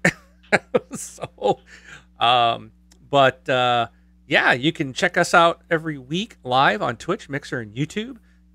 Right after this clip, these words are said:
every Sunday at eleven P M Eastern Time, eight P M Pacific. So, Rob, let's jump into it. And what,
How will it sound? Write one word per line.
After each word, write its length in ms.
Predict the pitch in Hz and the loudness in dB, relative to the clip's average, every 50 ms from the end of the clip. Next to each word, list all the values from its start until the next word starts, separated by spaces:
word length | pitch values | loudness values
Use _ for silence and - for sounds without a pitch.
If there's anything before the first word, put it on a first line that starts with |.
| - | -6
every 200 | - 190 123 120 | -6 -6 -6 -6
Sunday 320 | - - - 117 117 143 156 | -8 -4 -4 -2 -2 -2 -4
at 60 | - | -8
eleven 300 | 110 110 127 117 120 113 | -4 -6 -6 -6 -6 -10
P 120 | - 135 | -8 -8
M 120 | 123 120 135 | -8 -6 -8
Eastern 280 | 139 - - 180 165 - | -14 -16 -16 -18 -18 -18
Time, 440 | _ - 190 185 190 196 196 202 208 202 _ - | _ -8 -4 -4 -2 -2 -2 -4 -6 -8 _ -10
eight 200 | 139 135 - _ | -10 -10 -10 _
P 360 | - _ _ 139 127 135 135 - | -20 _ _ -20 -20 -20 -14 -8
M 240 | 117 117 113 117 117 - _ _ | -6 -6 -6 -6 -10 -18 _ _
Pacific. 1040 | - 143 151 - - - - - - - 113 - - 107 95 92 87 - _ - _ _ _ _ _ _ _ _ _ _ _ _ _ _ _ _ _ | -10 -8 -8 -6 -8 -10 -10 -10 -10 -12 -10 -4 -2 -2 -2 -2 -4 -8 _ -20 _ _ _ _ _ _ _ _ _ _ _ _ _ _ _ _ _
So, 480 | - - - 123 107 107 110 104 101 110 | -20 -18 -10 -6 -6 -6 -6 -6 -10 -8
Rob, 520 | 107 113 113 117 113 113 113 104 120 - - | -2 2 4 4 4 4 4 2 0 -4 -6
let's 260 | - 117 113 - - | -6 -8 -8 -8 -10
jump 300 | - - 123 120 113 - 127 | -16 -10 -10 -10 -10 -10 -14
into 460 | 120 120 117 - - 117 113 107 110 | -16 -16 -16 -18 -16 -14 -12 -8 -6
it. 180 | 104 104 - _ | -6 -8 -8 _
And 180 | 117 120 110 107 | -18 -20 -20 -20
what, 380 | 107 113 135 170 220 247 - | -20 -18 -8 -6 -6 -6 -6